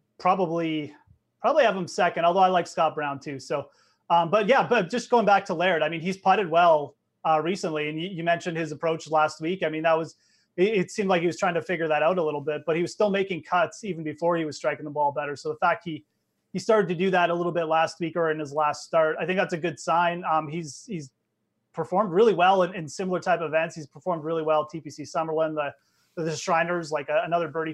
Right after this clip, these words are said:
fest. So Laird can get it done in an event like this. He, he's kinda proven it over his career.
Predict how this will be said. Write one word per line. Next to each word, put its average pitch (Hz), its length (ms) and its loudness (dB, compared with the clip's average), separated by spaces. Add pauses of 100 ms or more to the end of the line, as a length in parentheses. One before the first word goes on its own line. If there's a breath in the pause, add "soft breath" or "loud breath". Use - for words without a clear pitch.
fest. 160 320 -2
So 151 180 -2 (420)
Laird 240 200 2
can 349 100 0
get 339 140 4
it 214 100 4
done 202 220 4
in 160 100 -4
an 160 60 -4
event 156 240 -2
like 147 200 -6
this. 151 240 -6
He, 175 200 -4
he's 165 120 -8
kinda 190 200 -2
proven 180 280 -4
it 170 60 -2
over 156 180 -2
his 147 140 -8
career. 151 500 -2